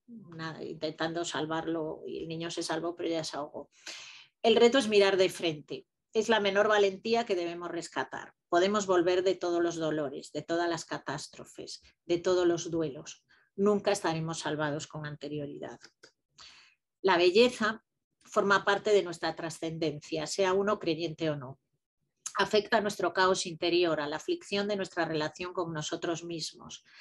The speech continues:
a la desherencia que nos han dejado en el abandono. La belleza nos recuerda un orden muy antiguo, donde la vida pasaba con la sensación de un otro más íntimo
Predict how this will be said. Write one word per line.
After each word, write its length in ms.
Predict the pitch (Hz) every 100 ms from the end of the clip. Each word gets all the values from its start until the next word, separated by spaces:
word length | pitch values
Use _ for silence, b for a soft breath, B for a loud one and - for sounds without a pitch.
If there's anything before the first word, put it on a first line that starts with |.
| B B B
a 60 | 175
la 120 | 180
desherencia 680 | 180 170 196 220 226 226 208
que 120 | 175
nos 200 | 170 190
han 100 | 185
dejado 380 | 180 - 165 165
en 100 | 160
el 100 | 147
abandono. 600 | 143 147 151 147 135 _ _ _ -
La 120 | 185
belleza 360 | 175 190 226 240
nos 180 | 226 190
recuerda 500 | 185 - 226 226 202
un 160 | 196
orden 300 | 208 196 175
muy 160 | 170 165
antiguo, 680 | 156 165 226 220 180 185 - B B B B
donde 220 | 196 190
la 120 | 190
vida 280 | 196 214 233
pasaba 460 | 220 214 226 220 226
con 120 | 196
la 100 | 180
sensación 640 | 175 175 175 165 214 202
de 100 | 202
un 80 | 196
otro 240 | 202 190
más 280 | 165 160 -
íntimo 640 | 220 214 196 175 180 180